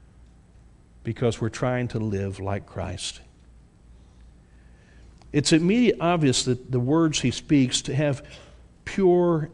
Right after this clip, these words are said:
in heart," indicate the kind of purity that Jesus is alluding to, this aspect of being pure in spirit.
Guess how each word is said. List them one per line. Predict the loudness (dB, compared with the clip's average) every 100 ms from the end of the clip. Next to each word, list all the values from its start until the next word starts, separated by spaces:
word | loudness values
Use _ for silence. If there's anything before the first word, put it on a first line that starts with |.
| 0
in | 2 2
heart," | -2 -2 2 2 0 -4 -10
indicate | -2 0 2 2 0
the | -2
kind | -4 -2
of | -2
purity | -2 0 2 2
that | 0 0
Jesus | 2 0 0 -4 -4
is | -4
alluding | 0 0 2 2 0
to, | -4 -4
this | -2 -2 -2
aspect | -4 -4 -2 -2 0
of | 0 -2 -14 -20 -20 -20 -20 -20 -20 -20 -20 -20 -20 -20 -20 -20 -20 -20 -20 -20 -20 -20 -20 -20 -20 -20 -20 -20 _ -20 -20 -20 -20 -2
being | 2 2
pure | 0 2 4 6 4 0
in | -2 0
spirit. | -2 -2 0 2 0 -4 -10